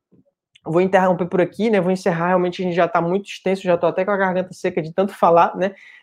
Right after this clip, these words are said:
Mas sexta-feira tem live, é, na semana que vem, terça-feira, também tem live, né? Todas as terças, nesse horário, eu entro ao vivo, né? Você que é a primeira vez aqui no canal, se inscreve no canal, já ativa as notificações.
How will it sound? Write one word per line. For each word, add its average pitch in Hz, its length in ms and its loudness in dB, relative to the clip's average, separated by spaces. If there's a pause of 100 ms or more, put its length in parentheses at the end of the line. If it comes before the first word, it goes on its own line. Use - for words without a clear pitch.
Mas 180 300 4
sexta-feira 240 960 4
tem 208 120 4
live, 226 580 2 (300)
é, 165 500 6
na 185 520 0
semana 214 600 0
que 240 160 -2
vem, 196 300 -2
terça-feira, 208 580 2
também 208 320 2
tem 208 180 0
live, 185 380 2
né? 180 140 -4
Todas 202 280 -2
as 202 220 -4
terças, 185 460 -2
nesse 190 200 -2
horário, 170 380 4
eu 165 100 4
entro 170 220 0
ao 180 160 4
vivo, 185 340 -2
né? 170 120 0
Você 165 240 -4
que 185 100 -4
é - 20 2
a 175 40 -4
primeira 202 280 0
vez 190 220 0
aqui 196 160 -8
no 185 140 -4
canal, 175 340 0 (340)
se - 160 -10
inscreve 208 360 4
no 208 100 2
canal, 185 460 2
já 185 80 0
ativa 196 260 -2
as 180 80 2
notificações. 190 800 0